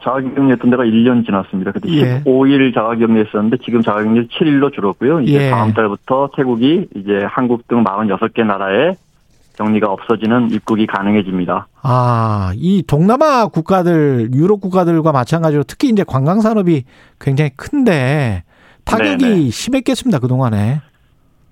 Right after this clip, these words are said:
Speaker 1: 그렇습니다. 태국만 해도 지디피가 십오 퍼센트, 캄보디아도 한 십칠 퍼센트, 베트남도 십 퍼센트가 넘고요. 우리나라가
Speaker 2: 예.
Speaker 1: 관광 산업이 한 삼 퍼센트 되더군요, 찾아보니까. 그러니까
Speaker 2: 음.
Speaker 1: 특히 관광 산업은 대면 서비스잖아요,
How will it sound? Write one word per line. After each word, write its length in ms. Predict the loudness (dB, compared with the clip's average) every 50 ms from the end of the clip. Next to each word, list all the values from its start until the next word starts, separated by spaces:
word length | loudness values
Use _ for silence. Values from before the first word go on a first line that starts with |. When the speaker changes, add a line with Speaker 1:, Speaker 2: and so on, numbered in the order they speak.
| _ _
Speaker 1:
그렇습니다. 460 | -6 -4 -4 0 0 0 0 0 0 -2 -2
태국만 520 | -4 -4 -2 0 0 0 0 0 0 0
해도 180 | -2 -2 -2 -2
지디피가 520 | -2 -2 -4 -4 -4 -4 -2 -2 -2 -4 -4 -8
십오 200 | -6 -4 -4 -4
퍼센트, 580 | -2 -2 -2 -2 -2 -2 -4 -4 -2 -2 -2 -2 -4 -8
캄보디아도 920 | -10 -4 -2 -2 0 0 -2 -2 0 0 0 0 0 0 -2 -2 -4 -4
한 160 | -4 -4 -4
십칠 380 | -4 -10 -14 -8 -6 -6 -6
퍼센트, 420 | -6 -6 -4 -4 -4 -4 -4 -8 -8
베트남도 800 | -8 -8 -8 -4 -2 0 0 0 0 -2 -2 0 0 0 -2
십 140 | -4 -6 -6 -6
퍼센트가 400 | -4 -2 -2 -4 -4 -4 -4 -2
넘고요. 420 | -2 -2 -4 -6 -6 -4 -2 -2
우리나라가 500 | 0 2 2 2 2 0 0 -2 -2 -2
Speaker 2:
예. 40 | -2
Speaker 1:
관광 340 | -4 -4 -2 -2 -2 -2 0
산업이 240 | 0 0 0 0
한 140 | 0 -2 -2 -2 -6
삼 100 | -6 -4
퍼센트 400 | -4 -4 -2 -2 -4 -2 -2 -2
되더군요, 440 | -2 0 -2 -2 -4 -2 -2 -2 -2
찾아보니까. 720 | -2 0 0 0 0 -2 -4 -6 -6 -6 -6 -6 -6 -6 -6 -4
그러니까 200 | -2 0 0 0
Speaker 2:
음. 380 | 0 0 0 0 -2 -2 -4 -2
Speaker 1:
특히 140 | -2 -2
관광 320 | -2 0 0 0 0 0 0
산업은 400 | 0 0 0 0 -2 -2 -2 0
대면 340 | 0 0 0 2 0 0 0
서비스잖아요, 720 | 0 0 0 0 -2 -2 -2 -2 -2 0 -2 -2 -2 -2